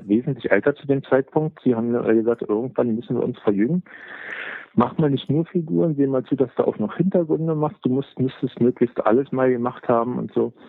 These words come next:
Und dann wurde eigentlich schon relativ früh immer gesagt, äh, du musst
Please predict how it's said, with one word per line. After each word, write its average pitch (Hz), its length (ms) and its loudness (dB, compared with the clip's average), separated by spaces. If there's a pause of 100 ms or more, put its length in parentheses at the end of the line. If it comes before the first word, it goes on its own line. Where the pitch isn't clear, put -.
(420)
Und 120 260 2
dann 127 300 -2
wurde 123 240 2
eigentlich 117 220 -6
schon 123 160 -2
relativ 131 420 -2
früh 151 300 0
immer 139 240 0
gesagt, 120 460 0
äh, 123 300 -2
du 117 120 -8
musst 135 260 -6